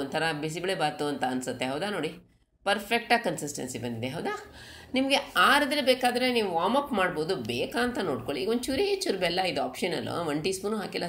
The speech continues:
ಸ್ವಲ್ಪನೇ ಸ್ವಲ್ಪ ಹಾಕಿದ್ದೀನಿ. ಚೆನ್ನಾಗಿ ಒಂದು ಮಿಕ್ಸ್ ಕೊಡಿ ಬೆಲ್ಲ ಹಾಕಿದ್ರಿಂದ, ತುಂಬ ಚೆನ್ನಾಗಾಗತ್ತೆ ಬೆಲ್ಲ ಹಾಕಿದ್ರೆ. ಒಂದು ಚೂರೇ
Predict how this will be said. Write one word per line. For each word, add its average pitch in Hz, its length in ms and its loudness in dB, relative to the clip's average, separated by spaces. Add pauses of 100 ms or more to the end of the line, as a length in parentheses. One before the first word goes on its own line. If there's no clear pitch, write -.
ಸ್ವಲ್ಪನೇ 175 400 -4
ಸ್ವಲ್ಪ 160 180 -6 (120)
ಹಾಕಿದ್ದೀನಿ. 139 480 -4 (500)
ಚೆನ್ನಾಗಿ 262 400 6
ಒಂದು 165 160 2
ಮಿಕ್ಸ್ - 240 -6
ಕೊಡಿ 156 220 2
ಬೆಲ್ಲ 135 240 -2
ಹಾಕಿದ್ರಿಂದ, 135 480 -8
ತುಂಬ 147 140 -4 (100)
ಚೆನ್ನಾಗಾಗತ್ತೆ 196 540 0
ಬೆಲ್ಲ 131 200 0
ಹಾಕಿದ್ರೆ. 147 300 -4
ಒಂದು 190 140 -4
ಚೂರೇ 262 120 -2